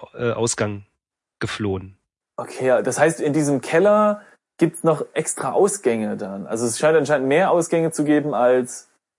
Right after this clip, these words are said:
Speaker 2: wir bis jetzt entdeckt haben. Also die Falltür halt.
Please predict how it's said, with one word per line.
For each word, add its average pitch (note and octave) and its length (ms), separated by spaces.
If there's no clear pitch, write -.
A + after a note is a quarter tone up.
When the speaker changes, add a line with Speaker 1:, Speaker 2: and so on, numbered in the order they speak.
Speaker 2:
wir C3 220
bis B2 140
jetzt C3 180
entdeckt - 300
haben. G#2+ 280
Also A2 240
die A2 100
Falltür - 580
halt. - 280